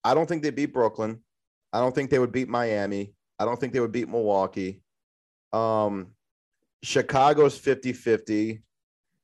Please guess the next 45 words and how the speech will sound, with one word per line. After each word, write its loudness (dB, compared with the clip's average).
just -2
because 4
they 2
beat -4
the 0
Bulls 4
three -4
times, -2
but 4
I 4
don't 4
think -2
the 2
Bulls 4
have 2
an -2
answer -2
for 0
Joel 2
Embiid -2
at 2
all. 2
Um, 0
eh, 0
eh, -6
because, 0
you -2
know, -2
it's -10
whatever. 2
But 0
as 0
you -2
mentioned, 0
Chicago 4
has 0
good -2
guard 4
play. -2
Zach -4
LaVine, -2
DeMar 0
DeRozan, 2
Lonzo -4
Ball. 6